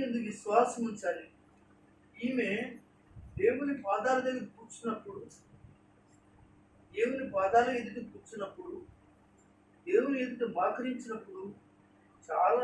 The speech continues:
విశ్వాసంతో ఆమె కూర్చుంది, ఆ ప్రభు సహాయం చేస్తాడని. అదేవిధంగా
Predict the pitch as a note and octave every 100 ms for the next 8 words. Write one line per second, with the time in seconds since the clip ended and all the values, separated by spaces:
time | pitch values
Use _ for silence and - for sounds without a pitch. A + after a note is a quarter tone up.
0 | A#3 - - G3+ A#3+ B3+ C4 - B3+ A3
1 | G#3 G3 - - - - - _ _ _
2 | - _ _ - - - - - - F#3
3 | - - - C4+ - - - G#3+ A3+ G3
4 | F#3+ - F#3 F3 - D3+ _ _ - _
5 | _ _ - - - - C#4+ C4+ C4 A#3+
6 | A3